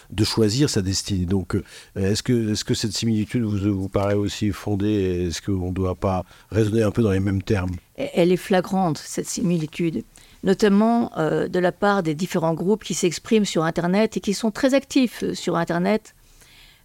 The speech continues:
Speaker 2: euh, pour lutter contre, euh, c'est toujours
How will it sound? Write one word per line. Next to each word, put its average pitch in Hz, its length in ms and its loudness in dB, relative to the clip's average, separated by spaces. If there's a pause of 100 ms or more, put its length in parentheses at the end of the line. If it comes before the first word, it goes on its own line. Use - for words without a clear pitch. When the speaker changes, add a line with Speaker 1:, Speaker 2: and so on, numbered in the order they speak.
Speaker 2:
euh, 156 160 0
pour 190 220 4
lutter 226 440 4
contre, 240 600 0 (800)
euh, 160 440 4 (300)
c'est - 180 -8
toujours 220 400 2